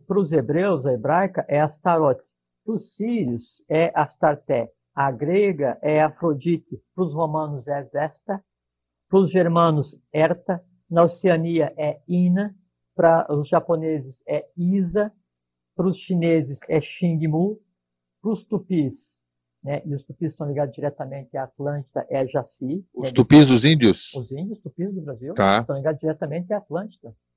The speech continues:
Speaker 1: né? Eles, eles viviam antes no que seria, eh, na, nas Atlantilhas, né, que seriam um, entre a América do Sul e o que seria a Atlântida,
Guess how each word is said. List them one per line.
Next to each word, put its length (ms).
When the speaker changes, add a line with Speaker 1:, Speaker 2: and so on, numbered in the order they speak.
Speaker 1:
né? 280
Eles, 320
eles 280
viviam 360
antes 240
no 160
que 120
seria, 440
eh, 200
na, 240
nas 200
Atlantilhas, 920
né, 200
que 80
seriam 500
um, 360
entre 260
a 80
América 580
do 160
Sul 220
e 60
o 40
que 100
seria 460
a 20
Atlântida, 600